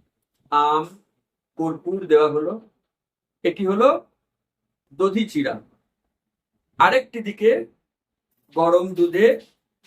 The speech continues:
চিড়ে ফেলে ওতে ক্ষীর দেওয়া হলো, ক্ষীরের সঙ্গে এবার আম, কাঁঠাল, কর্পূর, চিনি, তাহলে দুই রকমের চিড়া প্রস্তুত হলো, একটি দধি চিড়া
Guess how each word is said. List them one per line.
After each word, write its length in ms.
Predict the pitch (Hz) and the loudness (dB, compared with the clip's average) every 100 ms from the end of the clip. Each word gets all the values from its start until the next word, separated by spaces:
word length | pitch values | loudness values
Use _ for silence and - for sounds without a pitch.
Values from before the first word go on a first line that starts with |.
| _ _ _ _ _ | _ _ _ _ _
চিড়ে 300 | - 180 202 | -10 -2 0
ফেলে 420 | 202 202 240 285 - _ _ _ - | 0 0 2 2 -2 _ _ _ -8
ওতে 200 | 226 226 | -6 -6
ক্ষীর 380 | - 302 359 208 | -2 0 0 2
দেওয়া 260 | 175 151 | 2 2
হলো, 200 | 131 123 _ _ _ _ _ | -2 -12 _ _ _ _ _
ক্ষীরের 360 | - 277 277 | -2 0 0
সঙ্গে 360 | 269 262 247 233 | -2 -4 2 4
এবার 360 | 226 208 196 - _ - | 4 2 -4 -10 _ -6
আম, 340 | 170 170 175 | 0 0 -2
কাঁঠাল, 640 | - 160 143 160 156 160 - _ _ _ _ _ _ _ _ | -6 -6 -2 -2 -2 -4 -14 _ _ _ _ _ _ _ _
কর্পূর, 400 | 160 160 156 156 | -6 -6 -4 -6
চিনি, 340 | 147 151 147 156 - - _ _ _ _ _ | -4 -4 -2 -4 -6 -16 _ _ _ _ _
তাহলে 180 | 190 226 | -2 -2
দুই 340 | 220 220 254 | 0 2 4
রকমের 400 | 262 254 254 247 | 4 4 0 -6
চিড়া 300 | 233 226 214 | -6 -2 0
প্রস্তুত 380 | 214 214 - 196 | 0 -6 -8 -10
হলো, 200 | 202 214 - - | -8 -8 -10 -2
একটি 320 | - - 202 | -2 0 0
দধি 340 | 165 175 269 | 2 2 0
চিড়া 360 | 262 262 294 | 0 0 -2